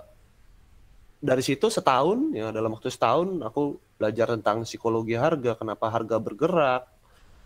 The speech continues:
apa alasan sesungguhnya di balik pergerakan harga. Contohnya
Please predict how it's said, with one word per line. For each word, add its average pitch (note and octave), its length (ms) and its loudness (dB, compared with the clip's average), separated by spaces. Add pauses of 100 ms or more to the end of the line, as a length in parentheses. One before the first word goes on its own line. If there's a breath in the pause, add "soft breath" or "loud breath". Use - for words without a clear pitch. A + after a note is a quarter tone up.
apa A#2 240 2 (120)
alasan A2+ 280 0
sesungguhnya B2 640 -2
di A2+ 80 0
balik A2 180 -4
pergerakan G#2 420 -4
harga. C3+ 280 2
Contohnya A#2 480 2